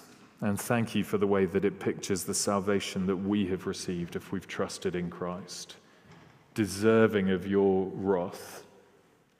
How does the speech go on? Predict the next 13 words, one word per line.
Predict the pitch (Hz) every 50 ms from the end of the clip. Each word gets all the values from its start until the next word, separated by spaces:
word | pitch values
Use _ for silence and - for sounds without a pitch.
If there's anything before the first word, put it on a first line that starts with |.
| _ _ _ _ _ _ _ _
but | - 104 90
rescued | 87 104 98 104 98 90 - - - 101 92 90 87 85 - - -
by | 92 90
your | 92 92 92 92 87
great | 87 - 95 92 90 90 -
Savior, | - - - 101 90 87 85 80 87 85
the | 80 87 90
Lord | 87 85 85 82 82
Jesus. | - 87 82 82 80 82 85 - -
Salvation | - - - - 101 92 90 90 95 104 104 104 - - - 104 95
belongs | 90 95 90 90 92 87 87 87 -
to | - 90
you. | 85 85 85 82 -